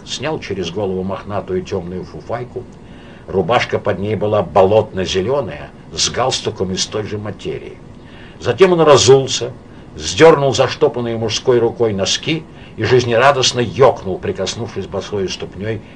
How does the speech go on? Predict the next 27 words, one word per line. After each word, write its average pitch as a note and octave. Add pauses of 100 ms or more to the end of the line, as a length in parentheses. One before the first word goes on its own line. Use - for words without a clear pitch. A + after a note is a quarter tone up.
(220)
к D2+
зимней F2
земле. D#2+ (1160)
Простой G#3+
человек G#3
любит F#3
ходить F3+
босиком. F3 (560)
Летом A#2+
на F#2+
травке D#3
он B2+
первым C3
делом C3+
разувается, B2
но F2+
даже A#2
и -
зимой C#3
приятно, G#2
напоминает, G#2
может G2+
быть, F2+
детство G2
или B1+ (120)
что-нибудь -
такое. A#2+